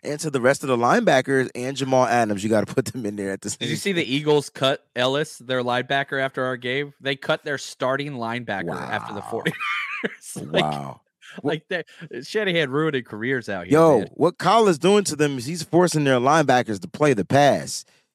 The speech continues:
Speaker 1: And Jordan Brooks was the worst linebacker on that team, maybe the worst defender in the past. He had to cover Debo, bro. Like, I, like, he gave up forty-six of Debo's seventy-nine <laughs> yards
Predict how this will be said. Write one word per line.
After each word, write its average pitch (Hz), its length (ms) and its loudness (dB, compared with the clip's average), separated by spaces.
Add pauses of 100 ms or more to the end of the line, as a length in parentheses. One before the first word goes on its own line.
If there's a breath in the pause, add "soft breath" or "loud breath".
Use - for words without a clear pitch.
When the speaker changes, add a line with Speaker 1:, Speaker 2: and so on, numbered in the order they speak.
(260)
Speaker 1:
And 104 140 -8
Jordan 147 460 4
Brooks 196 560 4
was 123 240 0
the 120 140 4
worst 131 720 2 (200)
linebacker 143 1000 0 (120)
on 147 300 0
that 143 240 -2
team, 170 320 -2
maybe 175 240 4
the 135 140 2
worst 147 340 4
defender 156 540 4 (100)
in 170 260 2
the 151 100 2
past. 165 480 -2
He 190 140 2
had 269 160 6
to 180 60 4
cover 165 360 2
Debo, 123 540 2
bro. 90 320 -2 (320 loud breath)
Like, 208 240 4
I, 196 180 4
like, 196 240 4
he 240 140 0
gave 185 360 6
up 170 160 4
forty-six 202 1040 2
of 151 140 0
Debo's 156 400 4
seventy-nine 151 840 2
<laughs> - 20 -12
yards 120 600 2